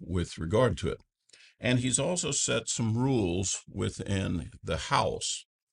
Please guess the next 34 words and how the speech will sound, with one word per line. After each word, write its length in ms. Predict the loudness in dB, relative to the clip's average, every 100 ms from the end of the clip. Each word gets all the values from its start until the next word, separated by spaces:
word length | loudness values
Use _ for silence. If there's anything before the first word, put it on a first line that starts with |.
| _ _ _ _ _ _
within 440 | 0 0 2 2
the 100 | 4
authority 640 | 2 0 2 4 2 2 -2
that 200 | 0 0
is 220 | 0 -2
there. 320 | 0 0 0 -4 _ _ _ _ _ _ _ 0
Essentially, 640 | 2 4 2 2 0 0 -4 -4
it's 260 | -2 -2
this. 420 | 0 0 0 -6 -8 _ _ _
A 80 | -4
father 840 | -4 -2 0 2 2 0 0 -2 _ _ _ _ _ _ _
and 160 | 0 2
a 60 |
husband 720 | 2 2 2 2 0 -2 -2 -6 _ _ _
has 200 | 0 0
a 60 | 2
certain 440 | 0 0 0 0
measure 360 | 2 2 0 0
of 100 | 0
authority 920 | -2 -2 0 2 4 0 -2 -2 -4 _ -20 _
when 140 | -2
it 80 | -2
comes 300 | 0 0 0
to 40 | 0
the 60 |
subject 420 | 0 0 0 -4
of 60 | -2
vows 580 | 2 2 2 2 0 -4 _ -20 _ -2
concerning 480 | -2 0 0 2 2
his 180 | 0
wife 520 | 0 0 2 0 -2 -2
and 120 | 0
his 160 | 0
daughters. 500 | -2 -2 -2 -8 -14